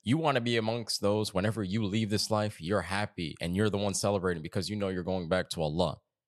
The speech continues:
while everyone else is sitting there crying. Not amongst the ones who are, let's, who, let's say, went against Allah their whole life, and the, the angel of death has such a hard time ripping their soul out, and they're in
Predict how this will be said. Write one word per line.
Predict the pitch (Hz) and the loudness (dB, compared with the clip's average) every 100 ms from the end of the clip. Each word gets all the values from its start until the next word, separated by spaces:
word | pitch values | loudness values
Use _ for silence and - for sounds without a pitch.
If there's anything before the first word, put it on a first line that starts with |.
| _ _ _ | _ _ _
while | 87 87 - | 0 2 2
everyone | 104 98 92 | 0 0 0
else | 95 92 | 0 0
is | - | -2
sitting | - 90 87 | -2 -2 -2
there | 78 | -4
crying. | - 95 80 67 92 _ _ _ - | -2 -2 -2 -6 -12 _ _ _ -4
Not | 101 113 | 0 2
amongst | 107 113 117 - | 2 0 -2 0
the | |
ones | 101 113 113 87 - - - _ - | 4 6 4 2 -4 -10 -20 _ -2
who | 104 | 2
are, | 98 | 4
let's, | 110 117 - - | 4 2 -2 0
who, | 110 | 2
let's | 104 123 | 4 4
say, | - | 2
went | 113 120 | 0 0
against | 113 120 | 0 -2
Allah | 110 107 113 | -2 -2 -2
their | 92 | 0
whole | 110 104 | 0 0
life, | 104 101 | 0 0
and | 87 82 85 | -4 -6 -4
the, | 101 - - | -6 -8 -12
the | - | -6
angel | 107 110 101 87 | -4 -2 -2 -2
of | 82 | -2
death | 98 101 | -2 -2
has | 92 - | -4 -2
such | - - 120 | -2 0 0
a | 113 | 2
hard | 101 110 | 4 2
time | 107 107 | 0 -2
ripping | 101 107 107 | -2 -6 -6
their | 104 | -4
soul | - 110 113 | -4 -4 -2
out, | 110 107 | -2 -2
and | 76 85 | -4 -2
they're | 90 | -2
in | 78 | -4